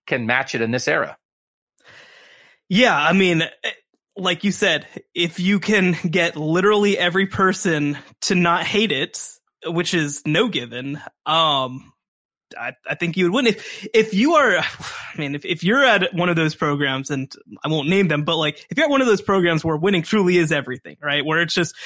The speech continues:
Speaker 2: just put a successful product on the field, we don't care. Uh, sure.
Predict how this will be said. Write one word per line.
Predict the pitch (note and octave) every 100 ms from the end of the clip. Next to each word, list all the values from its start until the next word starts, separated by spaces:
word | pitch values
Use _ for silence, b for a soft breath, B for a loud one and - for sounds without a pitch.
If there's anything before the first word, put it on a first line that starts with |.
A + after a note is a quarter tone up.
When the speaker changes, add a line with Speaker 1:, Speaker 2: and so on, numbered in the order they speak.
| B B
Speaker 2:
just | - -
put | A#3+
a | G#3+
successful | G#3 F#3 F3+ F3
product | D#3+ E3 E3 E3
on |
the | D3
field, | D#3+ C#3+
we | D3+
don't | D3 D3
care. | C#3+ A2+ A#2+ B B B _ -
Uh, | D3+ D3 C#3 - _ _ -
sure. | - - C#4 -